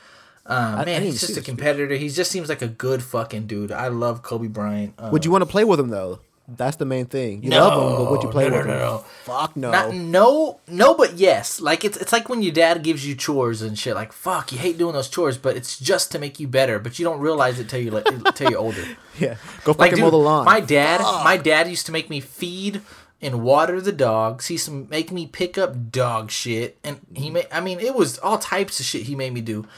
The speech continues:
Speaker 2: All kinds of bullshit.
Speaker 1: And, and growing up, I used to resent him for that shit. I'm like, "Man, what the fuck, man? I'm tired of feeding these goddamn dogs. Ain't none of these motherfuckers mine. What the fuck I gotta feed 'em for? What the fuck I gotta water 'em for? What the fuck I gotta pick up their shit for?"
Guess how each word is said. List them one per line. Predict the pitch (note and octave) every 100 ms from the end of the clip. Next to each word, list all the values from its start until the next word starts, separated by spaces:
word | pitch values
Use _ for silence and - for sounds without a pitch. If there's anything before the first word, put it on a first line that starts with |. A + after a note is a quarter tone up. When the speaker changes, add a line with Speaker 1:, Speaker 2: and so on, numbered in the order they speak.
| - -
Speaker 2:
All | A#2+
kinds | C3+ C#3
of | B2
bullshit. | B2+ B2+ - B2 A#2 G#2+
Speaker 1:
And, | D#3 C#3
and | D#3+ C#3+
growing | E3+ A#3 G#3+
up, | - -
I | D#3+
used | E3+
to | D3+
resent | C3 B2 D#3+ A#3 F#3
him |
for | B2 B2
that | A2 A2+
shit. | - A2+
I'm | A2
like, | A#2
"Man, | C#3 A3 G#3
what | C4
the | -
fuck, | - - F3 A3+ G#3+ C3
man? | D3+
I'm | G#3
tired | - B3+ B3
of |
feeding | G#3+ G3+
these | F3 D#3+
goddamn | F#3 E3+ E3+
dogs. | E3 D#3+ D3+
Ain't | G#3
none | A#3+ A#3+
of |
these | A#3
motherfuckers | A3+ A3+ A3+ G3+ D#3
mine. | G3 C4+ A#3
What | A#3
the | -
fuck | - A#3 A3+
I | G#3+
gotta | G#3+
feed | G#3+ C4 C4+
'em | G#3+
for? | E3+
What | D3 E3+
the |
fuck | - A3+ A3
I |
gotta | A3 A3+
water | C4 C4
'em | G#3+
for? | F3+ C#3+
What | E3+
the | -
fuck | B3 B3
I |
gotta | A#3+
pick | A#3 B3
up | B3
their | B3
shit | A3 - - -
for?" | G3+ C3+